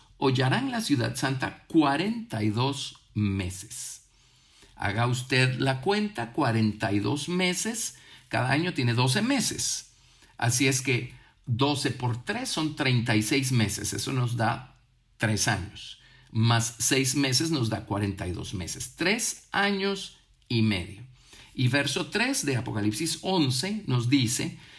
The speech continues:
"Y daré a mis dos testigos que profeticen por mil doscientos sesenta días vestidos de cilicio". Haga las cuentas. Mil doscientos sesenta días son tres años y medio.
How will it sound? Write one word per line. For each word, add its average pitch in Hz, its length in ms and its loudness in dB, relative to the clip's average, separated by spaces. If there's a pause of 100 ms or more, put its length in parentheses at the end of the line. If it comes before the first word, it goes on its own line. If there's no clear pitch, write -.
(160)
"Y 151 60 2
daré 311 220 4
a 175 60 2
mis 175 220 -2
dos 185 220 -2
testigos 196 480 -2
que - 100 -6
profeticen 160 560 0
por 131 220 0
mil 202 500 2
doscientos 151 800 0
sesenta 135 560 -2
días 165 460 0 (200)
vestidos 147 640 2
de 131 140 2
cilicio". 240 640 0 (440)
Haga 80 240 0
las 120 260 2
cuentas. - 680 -4 (340)
Mil 117 240 4
doscientos 147 580 0
sesenta 151 460 0
días 180 500 -2 (680)
son 113 540 0 (320)
tres 175 480 0
años 131 560 0 (140)
y 110 100 2
medio. 87 400 -6